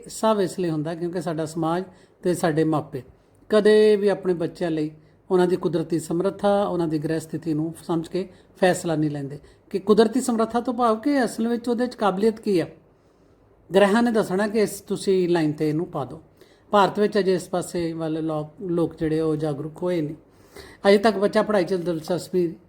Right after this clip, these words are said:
ਲੈਂਦਾ ਨਹੀਂ। ਕੋਈ ਗੱਲ ਨਹੀਂ, ਚਲੋ ਮੈਂ ਇੱਕ ਉਹ ਵੀ ਸੁਪਰ ਉਪਾਅ ਦੱਸਾਂਗੀ, ਤੁਹਾਡਾ ਬੱਚਾ ਵੀ ਪੜ੍ਹਨਾ ਸ਼ੁਰੂ ਕਰ ਦੇਵੇਗਾ ਕਿਉਂਕਿ ਉਹਦਾ ਕਿਤਾਬਾਂ 'ਚ ਫਿਰ ਮਨ ਲੱਗੇਗਾ। ਜਿਹੜੇ ਬੱਚੇ, ਜਿਹੜੇ ਮਾਨਸਿਕ ਤਾਕਤ ਨੂੰ ਇਹ ਉਪਾਅ ਵਧਾਏਗਾ,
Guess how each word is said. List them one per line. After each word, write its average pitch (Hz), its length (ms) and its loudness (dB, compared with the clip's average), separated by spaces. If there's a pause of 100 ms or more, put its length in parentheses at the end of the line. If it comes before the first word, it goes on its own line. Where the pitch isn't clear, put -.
(100)
ਲੈਂਦਾ 156 300 2
ਨਹੀਂ। 214 200 2 (280)
ਕੋਈ 208 160 6
ਗੱਲ 190 180 4
ਨਹੀਂ, 170 100 2
ਚਲੋ 151 280 -8 (260)
ਮੈਂ 185 120 4
ਇੱਕ 185 180 2
ਉਹ 196 180 0
ਵੀ 202 160 4
ਸੁਪਰ 165 260 -4
ਉਪਾਅ 165 240 -2
ਦੱਸਾਂਗੀ, 190 460 -2 (400)
ਤੁਹਾਡਾ 175 200 4
ਬੱਚਾ 160 300 0
ਵੀ 160 120 -2
ਪੜ੍ਹਨਾ 160 320 -2
ਸ਼ੁਰੂ 160 240 -8
ਕਰ 156 160 -6
ਦੇਵੇਗਾ 156 480 -4 (340)
ਕਿਉਂਕਿ 175 220 0
ਉਹਦਾ 175 180 2
ਕਿਤਾਬਾਂ 151 380 -4
'ਚ 151 120 -10
ਫਿਰ 160 80 -2
ਮਨ 147 220 -2
ਲੱਗੇਗਾ। 135 380 -12 (500)
ਜਿਹੜੇ 190 240 4
ਬੱਚੇ, 214 680 2 (360)
ਜਿਹੜੇ 196 640 2 (300)
ਮਾਨਸਿਕ 190 320 0
ਤਾਕਤ 175 380 -4
ਨੂੰ 202 180 0
ਇਹ 196 60 2
ਉਪਾਅ 185 280 -2
ਵਧਾਏਗਾ, 180 480 -4